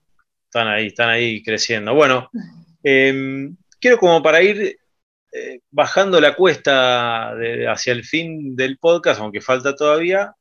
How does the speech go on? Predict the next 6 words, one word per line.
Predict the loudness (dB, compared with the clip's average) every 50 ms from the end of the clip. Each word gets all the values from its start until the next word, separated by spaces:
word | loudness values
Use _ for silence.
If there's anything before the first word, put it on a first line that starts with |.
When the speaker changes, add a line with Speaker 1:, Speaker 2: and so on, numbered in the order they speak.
| _ _ -8
Speaker 1:
alguna, | -6 -4 -4 -4 -4 -2 0 2 2 4 4 2 2 2 0 -2 -4 _ _ _ _ -8
algunas | -6 -4 -2 0 -2 -2
preguntas | -4 -4 -10 -6 -6 -6 -6
personales. | -6 -8 -8 -6 -6 -4 -2 -2 -2 -2 -4 -8 -10 _ _ _ _ _ _ _ _
Y, | -8 -4 -4 -2 -2 -2 -2 -4
mm, | -6 -10 -10 -10 -12 -12 -14